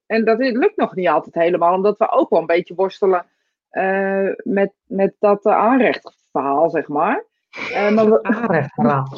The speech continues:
Speaker 1: <laughs> we voelen toch, <laughs> we voelen toch dat we, dat we eigenlijk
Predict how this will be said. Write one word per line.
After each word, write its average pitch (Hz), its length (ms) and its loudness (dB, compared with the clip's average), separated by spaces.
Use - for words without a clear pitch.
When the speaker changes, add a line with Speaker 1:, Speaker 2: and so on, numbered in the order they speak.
Speaker 1:
<laughs> - 320 -12
we 240 100 4
voelen 269 300 4
toch, - 340 -2
<laughs> - 60 -20
we 320 360 2
voelen 254 360 2
toch 247 380 0
dat 254 260 -8
we, 185 380 -6
dat 220 160 -4
we 233 60 -2
eigenlijk 170 280 -4